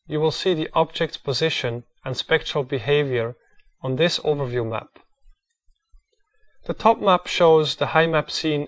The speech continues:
in a near-infrared false color composite, where vegetation appears red, water appears dark blue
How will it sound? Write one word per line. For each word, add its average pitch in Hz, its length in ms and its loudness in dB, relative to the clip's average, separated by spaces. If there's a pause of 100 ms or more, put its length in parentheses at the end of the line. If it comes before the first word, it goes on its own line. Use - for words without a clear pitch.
in 139 160 -4
a 123 100 -2
near-infrared 139 1000 0
false 143 340 2
color 135 240 0
composite, 123 720 -4 (1040)
where 156 340 4
vegetation 165 680 0
appears 139 400 -4
red, 123 380 0 (800)
water 143 640 2
appears 131 360 -6
dark 127 380 0
blue 135 340 -2